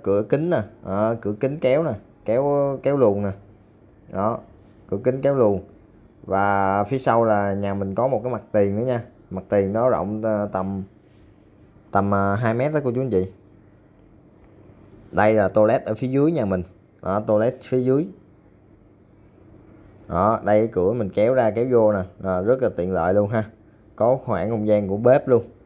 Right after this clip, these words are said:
Đó, có bồn rửa chén cho cô chú anh chị mình luôn nha. Đó, rất là đẹp rồi cô chú anh chị ơi. Nhà mình thì còn tương đối là mới cô chú anh chị.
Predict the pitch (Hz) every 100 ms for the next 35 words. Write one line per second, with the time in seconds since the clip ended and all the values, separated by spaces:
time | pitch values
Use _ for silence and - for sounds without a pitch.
0 | _ _ _ 92 95 113 120 113 127 101
1 | 92 104 - 120 147 127 110 120 123 87
2 | 95 95 101 110 104 - - - - -
3 | - - - - - - - - - -
4 | - - - - 92 98 117 123 107 -
5 | 92 85 85 90 101 107 110 92 98 95
6 | - - _ - - - _ _ - -
7 | 95 98 98 98 95 98 95 95 95 95
8 | 92 87 - - - 80 95 95 110 110
9 | 117 147 98 101 147 147 120 139 104 92